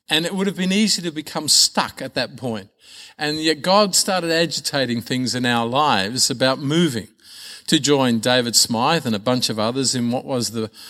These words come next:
beginnings of Christian Family Centre, of which you've become a part of. And some of the faces here were part of that church or were part of that period of my involvement back in the, uh, late nine-, uh, late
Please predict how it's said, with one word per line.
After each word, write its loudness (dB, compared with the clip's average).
beginnings 2
of -4
Christian -2
Family 0
Centre, 0
of -4
which -4
you've 2
become -6
a -2
part 0
of. -4
And -6
some 2
of -2
the -8
faces 0
here -2
were 0
part 0
of -2
that -2
church 0
or -4
were 2
part 0
of 0
that -2
period 2
of -4
my 4
involvement 0
back 0
in 2
the, 2
uh, -2
late 0
nine-, -2
uh, -6
late -6